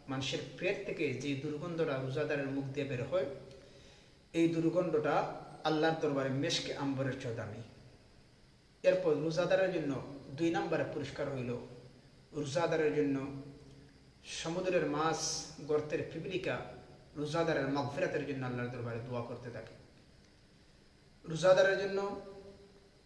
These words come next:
তিন নম্বরের পুরস্কার হইল, এই রোজাদারের জন্য আল্লাহ রাব্বুল আলামিন রোজাদারকে গুনাহমুক্ত জিন্দেগি দান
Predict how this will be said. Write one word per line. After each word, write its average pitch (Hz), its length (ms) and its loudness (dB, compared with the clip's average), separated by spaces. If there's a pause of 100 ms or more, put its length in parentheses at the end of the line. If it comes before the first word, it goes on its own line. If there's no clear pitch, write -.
(140)
তিন 196 220 -2
নম্বরের 190 400 2
পুরস্কার 156 360 -2
হইল, 165 220 0 (1200)
এই 156 140 2
রোজাদারের 160 580 4
জন্য 151 360 0 (1080)
আল্লাহ 175 300 4
রাব্বুল 151 260 2
আলামিন 143 400 2
রোজাদারকে 160 600 2
গুনাহমুক্ত 170 560 -4
জিন্দেগি 156 400 -2
দান 135 160 -2